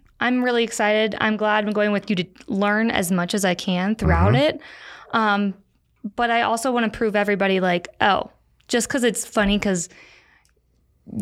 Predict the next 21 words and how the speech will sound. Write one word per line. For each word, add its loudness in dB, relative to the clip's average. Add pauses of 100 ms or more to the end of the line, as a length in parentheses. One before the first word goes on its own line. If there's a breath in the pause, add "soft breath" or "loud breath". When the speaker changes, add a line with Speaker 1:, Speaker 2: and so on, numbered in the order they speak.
Speaker 1:
you're 2
getting 2
challenged 0
with -2
this 0
and 0 (580)
it's 0
gonna 0
be 2
interesting 0
and 0
entertaining," 0 (140)
honestly, 0
we, 0 (360)
just -2
because 0
of 0
our 2
banter 0 (420 loud breath)
too. 0
But, -2